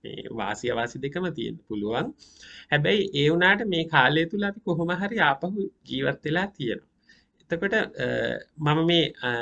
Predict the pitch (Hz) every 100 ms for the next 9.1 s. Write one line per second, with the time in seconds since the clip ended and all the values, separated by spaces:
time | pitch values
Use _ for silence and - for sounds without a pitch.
0 | 117 123 - 156 156 131 143 156 170 156
1 | 135 131 139 147 - 131 139 156 156 156
2 | 143 143 120 120 120 - - - 147 147
3 | 139 127 123 123 120 123 120 120 117 113
4 | 127 - 117 113 117 117 117 117 110 107
5 | - 110 117 123 170 165 - - 110 107
6 | 117 117 139 147 - 120 110 107 - 110
7 | 110 113 _ 113 104 101 - 110 107 123
8 | 156 165 - 123 113 - 117 - 117 135